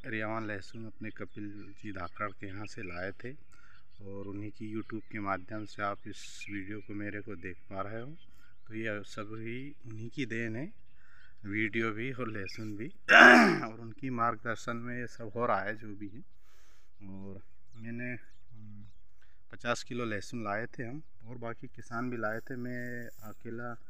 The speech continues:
पचास किलो लाया था, वो लगाया है। काफ़ी अच्छा response है उसका और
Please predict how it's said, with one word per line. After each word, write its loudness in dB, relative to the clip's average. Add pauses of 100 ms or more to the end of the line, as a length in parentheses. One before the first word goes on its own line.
(280)
पचास -2
किलो -2
लाया 2
था, -2
वो -2
लगाया -2
है। -6 (600)
काफ़ी 0
अच्छा -2
response -2
है 2
उसका -4 (640)
और -4